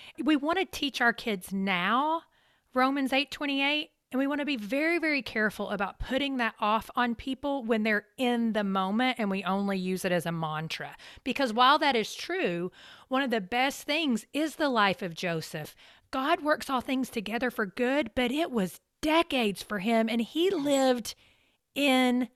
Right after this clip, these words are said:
Speaker 1: well, he lived in prison, basically
Speaker 2: Right.
Speaker 1: dungeon back then. I mean, our prisons are fancy compared to what he lived
Speaker 2: They're
Speaker 1: in, right?
Speaker 2: vacation, man. They're, like, luxury
Speaker 1: Like, like, you
Speaker 2: hotels.
Speaker 1: get, yeah, you get three meals and you can, like, read books and stuff.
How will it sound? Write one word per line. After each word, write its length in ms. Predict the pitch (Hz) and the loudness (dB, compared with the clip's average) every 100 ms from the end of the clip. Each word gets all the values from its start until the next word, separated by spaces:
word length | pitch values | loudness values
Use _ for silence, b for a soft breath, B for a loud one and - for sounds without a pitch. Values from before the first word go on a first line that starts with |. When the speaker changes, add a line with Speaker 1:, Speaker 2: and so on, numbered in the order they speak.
| _ _ | _ _
Speaker 1:
well, 160 | - 247 | 8 8
he 60 | 262 | 10
lived 220 | 330 269 | 6 4
in 120 | 240 | 2
prison, 580 | - 311 269 175 202 220 226 | 4 2 2 2 0 -2 2
basically 480 | 254 254 - 247 262 | 2 2 2 4 6
Speaker 2:
Right. 320 | 320 214 - | 6 4 10
Speaker 1:
dungeon 520 | 254 285 285 185 185 | 12 12 12 6 6
back 260 | 196 185 - | 8 6 6
then. 300 | 247 180 175 | 6 6 6
I 100 | 202 | 6
mean, 220 | 220 214 | 4 6
our 160 | 220 262 | 10 10
prisons 400 | - 285 233 220 | 10 6 6 4
are 60 | |
fancy 480 | 214 - 247 254 208 | 4 4 2 2 -2
compared 380 | 180 196 196 190 | -2 0 0 0
to 80 | 185 | 2
what 140 | 170 | 2
he 120 | 175 | 2
lived 300 | 220 165 170 | 2 2 2
Speaker 2:
They're 140 | 311 381 | 6 6
Speaker 1:
in, 40 | |
right? 120 | 320 | 8
Speaker 2:
vacation, 480 | 202 240 294 - 185 | 10 10 8 8 6
man. 360 | 185 190 190 196 | 6 4 4 4
They're, 160 | 214 | 6
like, 220 | 269 214 202 - - | 8 6 4 -8 -4
luxury 320 | 220 240 254 | 2 2 4
Speaker 1:
Like, 140 | 214 208 | 4 8
like, 160 | 247 | 8
you 60 | 240 285 | 10 10
Speaker 2:
hotels. 40 | 294 269 | 12 12
Speaker 1:
get, 20 | |
yeah, 200 | 311 220 | 10 10
you 160 | 240 | 8
get 140 | 262 254 | 4 4
three 220 | 262 233 | 4 2
meals 460 | 240 320 302 240 247 | 4 4 4 4 2
and 180 | 202 | 2
you 140 | 220 247 | 2 2
can, 240 | 214 190 | 2 0
like, 180 | 185 170 | -2 -2
read 220 | 196 190 | -2 0
books 300 | 185 294 - | 4 4 2
and 100 | 330 | -4
stuff. 220 | - 302 | 2 2